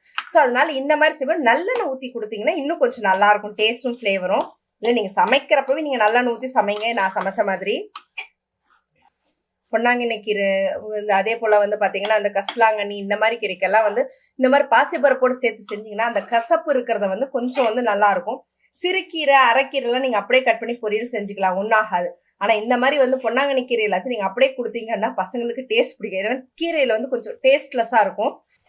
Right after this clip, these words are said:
இப்போ நம்மளுடைய சுவையான பொன்னாங்கண்ணி கீரை முட்டையோட சேர்த்து செம்மையா ரெடி ஆயிடுச்சுங்க. இப்ப எடுத்து அப்படியே குட்டீஸ்க்கு வந்து சர்வ் பண்ண வேண்டியதுதான். அடுப்பு ஆஃப் பண்ணிடுங்க, இதுக்கு மேலேயும் வந்து ஸ்டவ் இது பண்ணி இருக்க வேண்டாம்,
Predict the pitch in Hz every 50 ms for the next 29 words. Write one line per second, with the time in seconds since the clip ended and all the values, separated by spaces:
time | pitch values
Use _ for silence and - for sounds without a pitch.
0 | - 214 208 285 320 320 269 233 233 220 220 214 233 302 - - - 247 214 214
1 | 247 254 254 240 226 208 202 208 226 302 453 - - - - - - - _ _
2 | - - 226 233 247 254 262 262 254 240 220 214 - - 226 220 240 262 330 330
3 | 254 220 208 - - 269 247 240 240 254 247 254 214 202 - 247 - - 185 175
4 | 202 226 240 240 226 208 202 220 220 214 208 202 196 202 208 190 185 190 220 269
5 | 339 - _ _ _ _ _ _ _ _ _ _ _ _ _ - - 180 - 196
6 | 208 240 240 - - 196 247 254 - 247 202 277 269 254 - - 214 233 311 -
7 | - 226 226 233 233 - 214 196 202 196 202 190 180 185 185 185 202 196 220 311
8 | - - - - - - 208 233 277 - - 262 240 262 - - 254 240 220 220
9 | 247 277 - - - 240 - 254 240 240 254 269 262 226 214 233 392 508 - -
10 | 277 233 226 220 226 214 220 214 226 220 214 208 202 190 190 196 190 185 185 185
11 | 196 214 285